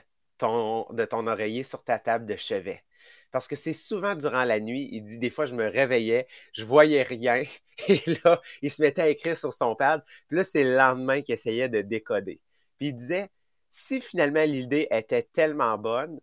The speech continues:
même si c'était mal écrit, j'étais capable de savoir. » Mais si finalement, je le relisais, puis là, que j'étais pas capable de me souvenir qu'est-ce que j'avais écrit, ben, il savait que finalement, l'idée était peut-être juste, genre, une bulle qui avait passé au cerveau. Mais cette liste-là d'idées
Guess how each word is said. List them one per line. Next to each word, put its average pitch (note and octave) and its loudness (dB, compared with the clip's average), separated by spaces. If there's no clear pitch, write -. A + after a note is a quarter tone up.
même E3+ 0
si - -14
c'était C3 -2
mal A#2+ -2
écrit, B2 -6
j'étais D#3+ 2
capable C#3+ 2
de A#2+ 2
savoir. » G#2+ -4
Mais C3 -6
si - -8
finalement, D3 2
je A2+ -2
le A2+ 2
relisais, C3 -4
puis G#2+ -14
là, A#2+ -4
que A#2+ -6
j'étais - -10
pas G3 -2
capable D3+ 2
de B2+ -2
me A#2 -8
souvenir C3 -8
qu'est-ce D3 -8
que B2 -8
j'avais A2 0
écrit, D#3+ -12
ben, C3+ 0
il C3+ 0
savait C#3+ 0
que - -10
finalement, B2 -2
l'idée B2+ -2
était A#2 -4
peut-être A#2+ -2
juste, C3 -4
genre, A#2 2
une A#2 -6
bulle C3+ 0
qui - -4
avait A2 -2
passé A2 -2
au C3 -4
cerveau. G2 -10
Mais C3+ -4
cette D#3 -4
liste-là G3+ -4
d'idées B2 -6